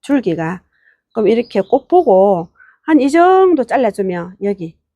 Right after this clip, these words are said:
여기 이 정도 잘라주면 여기서 양쪽에서 또 나옵니다. 예, 그렇게 해서 키우면 올라가지 않고 꽃을 계속 서리 올 때까지 볼 수 있습니다.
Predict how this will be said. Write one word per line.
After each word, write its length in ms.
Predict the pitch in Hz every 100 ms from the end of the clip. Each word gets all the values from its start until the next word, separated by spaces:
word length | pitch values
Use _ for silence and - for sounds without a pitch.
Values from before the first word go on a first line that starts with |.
| _ -
여기 180 | 285 247
이 40 | 214
정도 280 | 294 240
잘라주면 480 | 208 220 196 180 208
여기서 200 | 247 196
양쪽에서 440 | 175 175 302 254 196
또 160 | 262
나옵니다. 600 | 311 240 175 170 165 170 _ _ _ _ _ _ _ _ _ _
예, 640 | 196 208 190 170 160 160 - _
그렇게 300 | - 302 277
해서 760 | 220 214 - 180 185 185 170 170 -
키우면 640 | 262 214 175 180 180 170 _ _ _ _ -
올라가지 480 | 302 226 226 247 214
않고 840 | 320 339 - 196 214 214 180 170 _ _ _ _ -
꽃을 280 | 392 277 -
계속 540 | 214 269 320 359 320
서리 180 | - 302
올 140 | 202
때까지 320 | 233 247 220
볼 160 | - 233
수 120 | 226
있습니다. 760 | 175 202 202 190 165 170 180